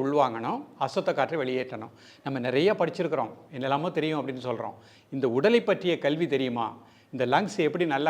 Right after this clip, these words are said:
காற்றை உள்வாங்குது, அசுத்த காற்றை எப்படி வெளியே, வெளியே நீக்குது, அதற்குரிய பயிற்சி என்ன? அப்ப அந்த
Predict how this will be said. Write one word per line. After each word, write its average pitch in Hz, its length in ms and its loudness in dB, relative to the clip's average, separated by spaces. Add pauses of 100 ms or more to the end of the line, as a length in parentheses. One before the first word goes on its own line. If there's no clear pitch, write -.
காற்றை 139 300 0
உள்வாங்குது, 123 480 0 (400)
அசுத்த 180 320 0
காற்றை 139 220 0
எப்படி 131 220 0
வெளியே, 131 300 2 (160)
வெளியே 139 240 2
நீக்குது, 123 320 -6 (480)
அதற்குரிய 160 500 0
பயிற்சி 147 320 -2 (100)
என்ன? 110 140 -8 (680)
அப்ப 196 160 2
அந்த 180 200 4